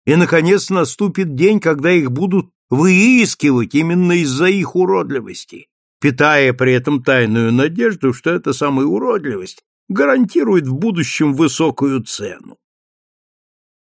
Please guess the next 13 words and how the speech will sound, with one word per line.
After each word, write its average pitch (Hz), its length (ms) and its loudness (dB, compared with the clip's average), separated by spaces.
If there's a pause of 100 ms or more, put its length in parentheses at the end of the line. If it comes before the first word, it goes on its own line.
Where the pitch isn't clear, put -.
Основной 131 540 -4
тон 127 340 0
критики 123 560 -4
в 120 100 -10
тысяча 113 360 -8
восемьсот 92 480 -10
девяносто 104 520 -8
пятом 110 380 -8
году 165 400 -8 (280)
задавала 147 580 -2
газета 127 720 -2 (180)
«Журнал 117 760 -2
художников», - 1000 -14